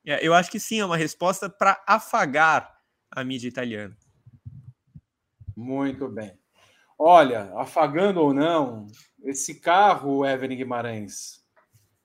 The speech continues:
Speaker 2: é, S F vinte e três, nossa, eles já tão lá na quarta prova, o Vasseur respondendo, afagando a mídia italiana,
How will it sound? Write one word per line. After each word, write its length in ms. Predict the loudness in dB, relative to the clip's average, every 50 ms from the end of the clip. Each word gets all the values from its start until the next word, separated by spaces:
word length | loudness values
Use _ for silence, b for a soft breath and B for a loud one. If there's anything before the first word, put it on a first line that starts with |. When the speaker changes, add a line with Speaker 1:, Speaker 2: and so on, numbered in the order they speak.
| _ _ _ -14
Speaker 2:
é, 420 | -10 -10 -10 -10 -10 -12 -14 -16 -20 _ _ _ _ _ _ _ _ _ _
S 340 | -4 -4 -4 -4 -6 -4 0
F 240 | 0 0 0 -2 -6
vinte 200 | -8 -10 -10 -10
e 40 | -10
três, 580 | -12 -10 -6 -4 -2 0 0 0 -2 -4 -6 -6
nossa, 420 | -4 -2 -2 0 0 -2 -4 -4
eles 140 | -4 -2 0
já 120 | 0 0
tão 220 | 0 0 0 0 2
lá 140 | 2 2 2
na 100 | 2 0
quarta 460 | 0 2 2 2 2 2 0 -4 -4
prova, 680 | -4 -4 -4 -2 0 2 2 0 0 -2 -4 -6 -8
o 180 | -8 -8 -10 -2
Vasseur 400 | 0 0 0 0 -2 -4 -4 -4
respondendo, 580 | -4 -4 -6 -6 -8 -8 -6 -4 -4 -2 -2
afagando 480 | -2 -4 -4 -6 -6 -6 -6 -6 -8 -6
a 40 | -6
mídia 200 | -8 -8 -8 -8
italiana, 720 | -6 -6 -6 -4 -4 -2 -2 0 0 0 -2 -4 -8